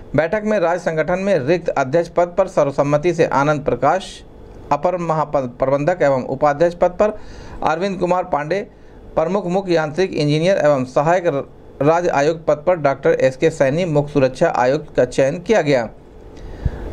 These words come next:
नवनियुक्त अध्यक्ष एवं अपर महाप्रबंधक पूर्वोत्तर रेलवे आनंद प्रकाश ने अपने संबोधन में देश व समाज के विकास के साथ ही रेल के सकुशल संचालन में स्काउट गाइड सदस्यों के योगदान की भूरी भूरी प्रशंसा की तथा आगामी कार्यक्रमों की सफलता के लिए अपनी शुभकामनाएं व्यक्त की।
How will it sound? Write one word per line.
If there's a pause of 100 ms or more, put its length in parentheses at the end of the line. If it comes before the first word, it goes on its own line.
नवनियुक्त
अध्यक्ष
एवं
अपर
महाप्रबंधक
पूर्वोत्तर
रेलवे
आनंद
प्रकाश
ने
अपने
संबोधन
में
देश
व
समाज
के
विकास (300)
के
साथ
ही
रेल
के
सकुशल
संचालन
में
स्काउट
गाइड
सदस्यों
के
योगदान
की
भूरी
भूरी
प्रशंसा
की
तथा
आगामी
कार्यक्रमों
की
सफलता
के
लिए
अपनी
शुभकामनाएं
व्यक्त
की।